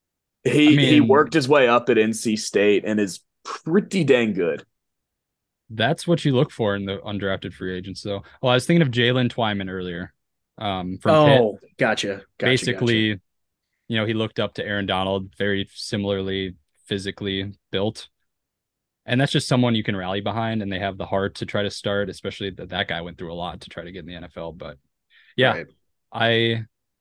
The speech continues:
Speaker 2: people are hyped about this undrafted free agent class, and that's something unique about,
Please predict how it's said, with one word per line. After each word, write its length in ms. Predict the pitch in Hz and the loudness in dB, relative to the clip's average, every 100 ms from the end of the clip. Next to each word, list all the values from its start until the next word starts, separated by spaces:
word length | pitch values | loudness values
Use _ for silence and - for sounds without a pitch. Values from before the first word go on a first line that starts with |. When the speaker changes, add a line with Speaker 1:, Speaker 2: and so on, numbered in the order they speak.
| _ _ _ _ | _ _ _ _
Speaker 2:
people 220 | - 156 202 | -2 2 4
are 100 | 202 | 4
hyped 240 | 147 170 | 2 0
about 180 | 160 135 | -2 -2
this 120 | 113 | -2
undrafted 460 | 113 117 117 113 113 | -4 -2 -2 -4 -6
free 200 | - 104 | -4 -2
agent 260 | 110 110 98 | -2 -4 -6
class, 360 | 110 98 95 | -4 -2 -4
and 140 | 104 101 | -6 -8
that's 180 | 101 - | -8 -8
something 460 | - 107 101 101 | -6 -6 -4 -6
unique 420 | 92 95 101 104 | -4 -4 -4 -4
about, 580 | 104 98 98 98 - - | -4 -2 -2 -4 -8 -16